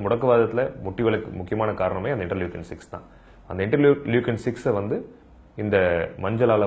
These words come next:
வந்து அதோட ப்ரொடக்ஷனை கொஞ்சம் குறைக்க முடியும், உற்பத்தியை குறைக்க முடியும். ரெண்டாவதாக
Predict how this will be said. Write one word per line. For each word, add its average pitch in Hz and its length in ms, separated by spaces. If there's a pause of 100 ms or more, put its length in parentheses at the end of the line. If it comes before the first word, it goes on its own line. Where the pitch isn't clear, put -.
வந்து 95 160 (540)
அதோட 104 220 (280)
ப்ரொடக்ஷனை 135 380 (100)
கொஞ்சம் 160 240
குறைக்க 101 280
முடியும், 82 220 (240)
உற்பத்தியை 113 340
குறைக்க 87 260
முடியும். 80 280 (540)
ரெண்டாவதாக 110 520